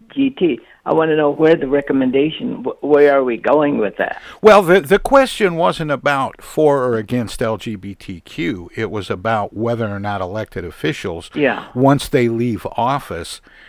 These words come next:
Speaker 2: if they should be, you know, held accountable for the positions that they held and the positions they took while they were in office.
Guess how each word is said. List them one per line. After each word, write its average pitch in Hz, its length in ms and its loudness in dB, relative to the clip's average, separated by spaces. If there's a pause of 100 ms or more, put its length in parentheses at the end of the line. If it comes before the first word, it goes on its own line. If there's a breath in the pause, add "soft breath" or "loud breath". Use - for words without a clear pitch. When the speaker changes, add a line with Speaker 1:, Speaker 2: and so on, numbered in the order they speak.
(280 loud breath)
Speaker 2:
if 127 220 0
they 123 200 0
should 120 300 -4
be, 104 300 -4 (800 soft breath)
you 143 220 -4
know, 101 140 -4
held 120 340 -2
accountable 104 680 -4
for 113 160 -6
the 107 80 -6
positions 113 680 -6
that 107 180 -6
they 104 180 -4
held 110 420 -4
and 98 200 -8
the 92 60 -10
positions 110 680 -8
they 95 260 -10
took - 420 -2 (440 loud breath)
while 117 320 0
they 110 180 0
were 101 340 -4
in 196 320 -2
office. 92 540 -6